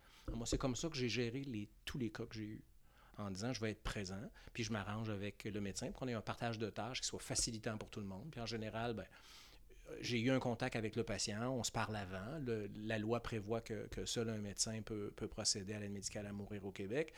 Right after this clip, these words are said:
Fait que s'il procède à l'administration, je dis, « Regarde, moi, je m'occupe de gérer la médication par en arrière, tu te casseras pas la tête à gérer les seringues pis ces affaires-là. » Puis évidemment qu'il y a la plupart du temps des proches qui sont présents,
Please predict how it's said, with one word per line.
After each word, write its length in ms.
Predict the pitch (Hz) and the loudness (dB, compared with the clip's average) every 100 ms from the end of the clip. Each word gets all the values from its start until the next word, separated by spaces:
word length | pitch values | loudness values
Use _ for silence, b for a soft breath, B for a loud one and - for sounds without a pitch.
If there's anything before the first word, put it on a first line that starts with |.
| B B | B B
Fait 100 | 87 | -8
que 220 | 101 85 | -6 -2
s'il 240 | - 101 - - | -2 -2 -6 -12
procède 320 | - 117 117 | -6 -4 -2
à 60 | 110 | -2
l'administration, 420 | 107 101 104 131 | 0 -2 -2 -2
je 40 | 156 | 2
dis, « 60 | |
Regarde, 180 | 117 120 - | 2 4 4
moi, 100 | 131 | 4
je 60 | |
m'occupe 260 | 123 117 131 | 4 4 4
de 100 | 120 | 4
gérer 180 | 110 107 | 2 2
la 100 | 117 | 2
médication 480 | 113 - 117 98 120 | 0 0 0 -2 -2
par 140 | 113 | -2
en 100 | 110 | 0
arrière, 220 | 107 113 | 0 0
tu 80 | 120 | -2
te 60 | - | 0
casseras 240 | 113 - | 0 0
pas 100 | 107 107 | 0 0
la 40 | |
tête 220 | 113 113 | 0 0
à 40 | 107 | 0
gérer 260 | 104 101 | 0 0
les 60 | 104 | 2
seringues 260 | - 117 120 | 2 0 -2
pis 80 | |
ces 120 | 113 107 | -4 -2
affaires-là. » 480 | 104 104 95 110 135 B B B | -2 -2 0 0 -2 B B B
Puis 340 | - 127 139 139 - - - | 0 4 6 4 -4 -10 -4
évidemment 520 | 127 120 123 117 135 | 0 4 4 4 0
qu'il 160 | 143 123 | 0 0
y 100 | 117 | 2
a 100 | 113 113 - | -2 -6 -6
la 180 | 104 98 | -6 -4
plupart 260 | 107 104 | -4 -6
du 100 | 101 | -6
temps 180 | - 107 | -8 -6
des 140 | 120 101 | -6 -6
proches 300 | - 107 - | -6 -6 -2
qui 80 | - | -2
sont 160 | 110 | -2
présents, 340 | - 107 92 | -4 -6 -6